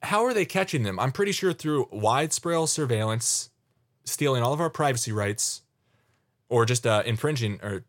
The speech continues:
depriving us of our privacy. And, uh, also through deception and infiltration and, uh, who, who knows what else? Maybe lying.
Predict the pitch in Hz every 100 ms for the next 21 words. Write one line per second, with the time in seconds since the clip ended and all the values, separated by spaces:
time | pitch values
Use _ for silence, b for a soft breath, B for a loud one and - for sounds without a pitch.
0 | - 117 123 135 107 101 95 101 - 107
1 | 110 - 104 113 _ _ _ _ _ _
2 | _ 127 135 131 135 135 135 _ _ _
3 | _ _ _ _ _ _ _ _ - 160
4 | 165 170 160 160 156 127 117 143 135 -
5 | 156 165 - _ _ _ _ - 120 139
6 | 151 139 139 135 - 147 143 131 _ _
7 | _ _ - 120 110 101 98 98 95 _
8 | _ _ _ - 165 180 147 185 190 147
9 | 135 101 - - - 135 143 123 113 131
10 | 156